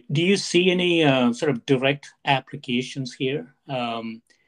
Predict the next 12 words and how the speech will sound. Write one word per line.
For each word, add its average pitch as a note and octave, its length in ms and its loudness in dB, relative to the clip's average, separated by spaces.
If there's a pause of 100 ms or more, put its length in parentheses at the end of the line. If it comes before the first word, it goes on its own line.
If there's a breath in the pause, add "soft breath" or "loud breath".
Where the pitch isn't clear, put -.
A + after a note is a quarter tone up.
(560)
can C#3 220 4
you C#3 400 6
sort C3 180 2
of A2+ 180 -8
design D3+ 680 0
in D#3 340 -2
a D3+ 120 0
strain D#3 580 -2 (200)
to D3 60 -2
get C3+ 220 -2
some C#3+ 180 -2
properties? - 600 -10